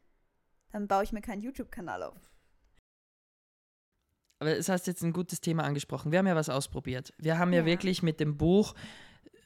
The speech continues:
Speaker 2: nennen wir es dämliche Reels gemacht, okay? Also wir haben wirklich versucht, lustige Reels zu erstellen, die dann auch auf YouTube sehr gut ankamen, ja.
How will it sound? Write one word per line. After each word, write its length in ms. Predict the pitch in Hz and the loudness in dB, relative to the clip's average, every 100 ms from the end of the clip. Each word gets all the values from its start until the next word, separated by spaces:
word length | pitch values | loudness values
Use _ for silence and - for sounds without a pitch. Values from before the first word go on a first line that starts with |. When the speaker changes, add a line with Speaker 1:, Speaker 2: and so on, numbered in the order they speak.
| _ _ - - | _ _ -20 -20
Speaker 2:
nennen 400 | - 170 185 214 | -2 4 4 4
wir 120 | 208 | 4
es 160 | 202 - | 2 2
dämliche 480 | 185 175 175 160 156 | 2 6 4 4 2
Reels 420 | 151 151 127 - | 4 2 2 -2
gemacht, 400 | 131 117 120 - | -6 -6 -8 -8
okay? 340 | 135 202 226 240 | 0 2 4 2
Also 240 | 156 170 | 0 2
wir 100 | 170 | 2
haben 220 | 180 180 175 | 4 2 2
wirklich 360 | 202 220 202 | 2 0 -6
versucht, 560 | - 170 202 220 254 - - - - - _ | -4 -2 2 2 2 -2 -14 -20 -20 -20 _
lustige 840 | 170 180 190 262 285 - 269 220 220 | 4 8 10 8 6 2 0 0 -2
Reels 540 | 175 185 208 233 - | 0 2 2 2 -2
zu 160 | - 214 | -2 0
erstellen, 680 | 190 196 - 196 202 226 | 0 -2 0 2 2 0
die 80 | 196 | 0
dann 160 | 190 185 | 0 0
auch 200 | 165 180 | 0 -2
auf 100 | 190 | -2
YouTube 340 | 190 196 180 | -4 -4 -6
sehr 160 | - 165 | -4 -4
gut 160 | 160 156 | -2 -4
ankamen, 600 | 143 180 - 190 196 226 | 0 -2 0 2 2 2
ja. 280 | 180 151 214 | 2 2 2